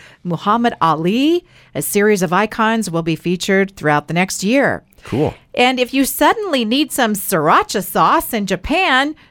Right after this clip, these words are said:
Speaker 1: just
Speaker 2: Mm-hmm.
Speaker 1: go hit up a vending machine. I guess it's usually hard to find it. It's only in specialty stores. So the company partnered with a vending corporation to set up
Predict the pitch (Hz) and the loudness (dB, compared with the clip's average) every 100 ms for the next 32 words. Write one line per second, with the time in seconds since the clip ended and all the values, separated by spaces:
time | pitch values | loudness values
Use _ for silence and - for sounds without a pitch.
0 | - 370 453 480 392 392 453 453 381 330 | -2 0 2 2 2 2 0 0 -2 0
1 | 427 392 233 220 - 202 143 110 - _ | 0 -2 -2 -2 -2 -4 -4 -10 -14 _
2 | _ _ - 233 220 302 339 - 208 - | _ _ -2 -2 2 2 2 0 -4 -2
3 | 190 233 254 269 254 240 185 208 208 160 | 0 0 0 0 0 0 2 0 2 -4
4 | - 175 180 233 269 330 _ _ _ - | -2 0 0 2 2 0 _ _ _ -10
5 | 175 175 226 214 185 - 190 - 233 262 | -2 2 2 2 0 0 -2 0 -4 -4
6 | 247 - 240 247 269 - - - 196 165 | -4 0 2 2 0 -6 -12 0 0 2
7 | 180 214 233 240 208 - 202 - 208 190 | -2 -2 0 0 -2 0 -2 0 -4 -2
8 | 190 170 160 202 240 254 233 - 220 180 | -2 -2 0 0 2 0 -2 -2 -2 0
9 | 180 208 208 160 151 226 220 214 | 2 0 0 -2 -2 0 2 2